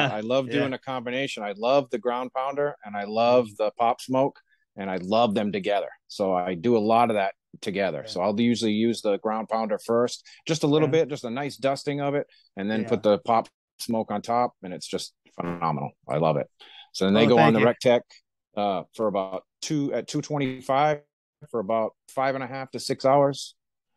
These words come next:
Speaker 2: I usually take the tongs out there and do the bend test if they just start to break. I'm gonna pull 'em.
Speaker 1: Okay.
Speaker 2: Um, sometimes if I do it the same amount of time, they'll break a little bit more than what I want, but they still come out just great.
Speaker 1: Okay. So you got,
Speaker 2: Love it.
Speaker 1: um,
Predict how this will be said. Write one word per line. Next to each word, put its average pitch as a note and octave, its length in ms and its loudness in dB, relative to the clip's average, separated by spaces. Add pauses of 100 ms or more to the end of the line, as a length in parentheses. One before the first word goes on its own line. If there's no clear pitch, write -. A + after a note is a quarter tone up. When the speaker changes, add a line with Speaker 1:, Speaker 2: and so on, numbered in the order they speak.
(460)
Speaker 2:
I A2 40 0
usually A#2 220 2
take A#2 260 2
the A#2 200 6
tongs B2 400 2
out A#2 160 2
there B2 180 4
and A#2 100 -2
do A#2+ 120 0
the A2 80 -2
bend A#2 340 -4
test B2 360 -2
if G#2 80 -16
they G#2 120 -8
just A#2 220 -6
start A#2 260 -2
to A2+ 60 -6
break. A#2+ 460 2 (220)
I'm F#2+ 60 -10
gonna F2+ 140 -8
pull E2+ 260 -2
'em. C2 120 -10 (680)
Speaker 1:
Okay. B2+ 240 -6
Speaker 2:
Um, A#2 80 -8
sometimes A#2+ 440 2
if A2 100 0
I A2+ 80 6
do A#2+ 200 4
it A#2 80 2
the G#2+ 100 -2
same A#2+ 300 -2
amount A#2 260 0
of G#2+ 80 -6
time, B2 520 -2
they'll F#2+ 180 -4
break G#2 340 -4
a G#2 40 -2
little G2+ 180 -2
bit F#2 180 -8
more G#2+ 220 -4
than G#2 140 -6
what F#2+ 140 -6
I F#2 160 -4
want, A#2 260 -2 (100)
but F2 180 -2 (120)
they C#2+ 80 -6
still - 240 -4
come E2 180 -4
out D2 180 -4
just - 180 -8
great. C2 300 -2 (640)
Speaker 1:
Okay. B2+ 300 -12
So - 180 -8
you C3+ 100 0
got, D3 260 0
Speaker 2:
Love D3 80 2
it. C#3+ 100 2
Speaker 1:
um, C3 200 -4